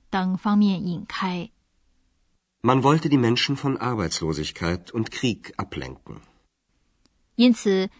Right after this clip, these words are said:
Speaker 1: 首先制作了许多娱乐影片，影片中音乐起着很大的作用。
Speaker 2: Deshalb drehte man Unterhaltungsfilme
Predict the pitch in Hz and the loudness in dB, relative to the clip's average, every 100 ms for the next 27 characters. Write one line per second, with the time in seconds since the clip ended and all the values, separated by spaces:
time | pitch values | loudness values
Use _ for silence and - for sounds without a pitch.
0 | _ _ - 233 220 339 330 - 247 254 | _ _ 0 2 2 0 -2 0 0 2
1 | 220 214 - 196 180 220 226 220 208 269 | 2 0 0 -2 2 2 2 2 2 2
2 | 254 190 165 - - 170 160 220 _ _ | 2 0 -4 -10 -8 -6 -8 -14 _ _
3 | _ _ _ _ - 196 180 247 214 214 | _ _ _ _ -2 0 2 4 4 4
4 | 226 226 233 - _ _ _ - 330 339 | 6 6 4 0 _ _ _ -4 -2 0
5 | 311 214 175 - 175 196 - 190 180 202 | 2 2 0 -4 -2 -2 -4 -6 -4 -2
6 | 180 180 - 190 160 160 - _ _ _ | -2 -4 -4 -4 -6 -12 -16 _ _ _
7 | _ _ _ _ _ _ _ 113 110 135 | _ _ _ _ _ _ _ 2 2 0
8 | 135 101 104 113 117 123 135 151 156 80 | 0 0 0 0 0 0 -2 -2 -2 -4
9 | - - 78 73 64 | -4 -2 -2 -2 -6